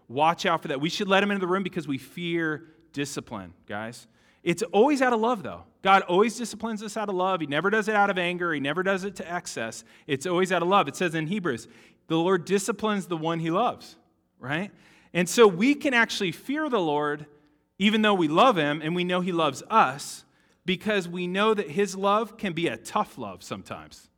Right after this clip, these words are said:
And so there's this, "I know he loves me and I love him,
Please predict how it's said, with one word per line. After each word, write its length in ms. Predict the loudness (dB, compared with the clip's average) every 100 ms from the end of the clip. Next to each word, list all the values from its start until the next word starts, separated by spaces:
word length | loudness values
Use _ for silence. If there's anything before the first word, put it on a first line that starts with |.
| _ _ _ _ _
And 120 | -2
so 120 | 2 6
there's 240 | 6 4
this, 280 | 2 0 -6 -8 -2
"I 100 | 2
know 160 | 4
he 80 | 6
loves 320 | 6 6 4
me 260 | -4 -4 -4
and 100 | 4
I 100 | 6
love 260 | 6 6 4
him, 380 | 0 2 0